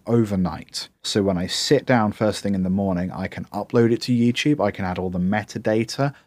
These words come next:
I can schedule it, and I can schedule the promotion as well, and then done. Not only is that a task finish, but it's also the end of a specific project. And that puts you in a really great frame of mind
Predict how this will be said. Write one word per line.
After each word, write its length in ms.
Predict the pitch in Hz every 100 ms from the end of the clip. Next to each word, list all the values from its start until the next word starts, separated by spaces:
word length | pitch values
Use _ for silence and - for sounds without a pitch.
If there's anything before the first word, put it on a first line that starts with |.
| -
I 80 | 95
can 180 | - 92
schedule 640 | - - 110 107 117 123
it, 280 | 143 - - - _ -
and 100 | 87
I 60 |
can 140 | 87 95
schedule 420 | - 98 92 90
the 80 | 87
promotion 760 | - 95 107 120 - 123 127
as 160 | 113 113
well, 340 | 113 117 113 - _ -
and 200 | 120 127
then 380 | 135 131 135 - -
done. 420 | 147 160 76 85 - -
Not 200 | 131 135
only 300 | 139 131 120
is 120 | -
that 160 | 117
a 40 | 104
task 480 | - - 165 160 -
finish, 280 | 95 92
but 120 | - 104
it's 100 | -
also 360 | 127 131 135
the 200 | 117 110 -
end 340 | 131 92 95 - _ -
of 100 | 107
a 60 | 104
specific 640 | - 104 101 - 87 -
project. 500 | - 135 - 78 - -
And 100 | 110
that 160 | -
puts 220 | 147 127
you 80 | 127
in 60 | 107
a 80 | 101
really 340 | 117 160 151
great 380 | 123 147 143 113
frame 280 | - 131 117
of 120 | -
mind 440 | 117 92 92 92